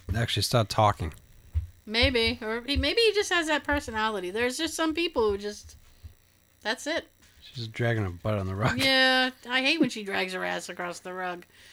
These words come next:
Speaker 2: Drives me nuts.
Speaker 1: But yeah, all I can picture <laughs> is Brian Griffin when he did it. Like, "Oh, yeah.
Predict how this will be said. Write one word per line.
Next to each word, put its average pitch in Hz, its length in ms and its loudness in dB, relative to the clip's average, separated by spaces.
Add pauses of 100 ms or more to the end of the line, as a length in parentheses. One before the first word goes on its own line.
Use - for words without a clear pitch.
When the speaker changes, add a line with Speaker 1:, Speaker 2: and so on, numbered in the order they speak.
(300)
Speaker 2:
Drives 254 240 0
me 202 100 -4
nuts. 233 680 -2 (720)
Speaker 1:
But 131 80 0
yeah, 120 100 0
all 117 160 6
I 127 80 4
can 120 120 2
picture - 500 -2 (360)
<laughs> - 380 -8
is 120 100 -2
Brian 135 400 4
Griffin 127 460 8
when 131 80 8
he 123 140 4
did 113 220 0
it. 110 120 2 (680)
Like, - 100 -14
"Oh, 139 380 4
yeah. 123 480 4